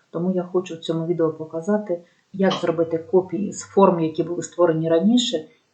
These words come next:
і які були створені вже після оновлення. Чим вони відрізняються? Ті, що були створені раніше,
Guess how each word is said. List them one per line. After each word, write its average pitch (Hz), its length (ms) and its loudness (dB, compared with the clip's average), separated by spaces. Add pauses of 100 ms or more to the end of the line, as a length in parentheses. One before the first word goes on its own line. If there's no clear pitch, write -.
і 196 140 6
які 185 220 6
були 170 200 0
створені 190 480 2
вже 165 160 0
після 165 480 -4
оновлення. 139 600 -12 (1500)
Чим 240 300 6
вони 185 240 4
відрізняються? 160 880 -2 (580)
Ті, 247 200 4
що 208 180 4
були 180 240 0
створені 185 460 0
раніше, 156 640 -2